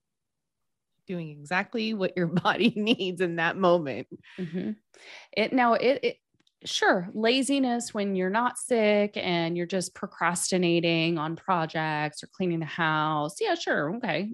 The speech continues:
Speaker 2: Mm. I don't know. I'm not a huge cleaner. Like, thank you, hubby, again. <laughs>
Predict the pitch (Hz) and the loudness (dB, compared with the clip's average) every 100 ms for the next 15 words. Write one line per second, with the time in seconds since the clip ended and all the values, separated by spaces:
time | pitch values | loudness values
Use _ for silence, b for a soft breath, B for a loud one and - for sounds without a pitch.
0 | - 214 190 B B B B B _ _ | -8 -10 -12 B B B B B _ _
1 | _ _ _ 175 185 151 127 - 180 175 | _ _ _ 2 2 2 -2 -2 0 0
2 | 156 139 151 - - 180 - - 131 - | 0 -4 -6 -8 -10 -8 -8 -8 -8 -10
3 | _ _ _ _ _ - - 185 180 220 | _ _ _ _ _ -20 -6 -4 -4 -4
4 | 202 208 196 180 160 165 220 202 175 185 | -4 -2 -2 -2 -4 -2 0 2 2 0